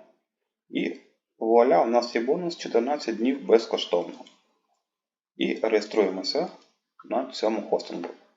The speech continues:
Перше, що нам буде треба ввести, це ім'я нашого користувача. Я пишу Стен, ви пишіть те, що вам треба, це ваше ім'я особисте. І, е,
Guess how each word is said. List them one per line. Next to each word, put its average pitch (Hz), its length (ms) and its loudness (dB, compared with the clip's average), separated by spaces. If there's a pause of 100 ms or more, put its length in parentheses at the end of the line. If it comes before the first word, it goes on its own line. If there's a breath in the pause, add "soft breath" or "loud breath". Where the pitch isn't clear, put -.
(640 soft breath)
Перше, 123 300 4
що - 140 -4
нам 110 120 2
буде 107 140 6
треба 101 340 0
ввести, 147 400 4
це 131 420 0
ім'я 107 520 6
нашого 98 360 -4
користувача. 98 720 -4 (1160)
Я 110 100 -6
пишу - 480 -8
Стен, 156 480 0 (160)
ви 123 300 2
пишіть - 540 -8
те, 101 120 -2
що 95 180 -4
вам 98 180 -6
треба, - 280 2
це - 160 -8
ваше 98 280 0
ім'я 120 200 2
особисте. 120 580 -4 (500 loud breath)
І, 208 120 -4
е, - 180 -4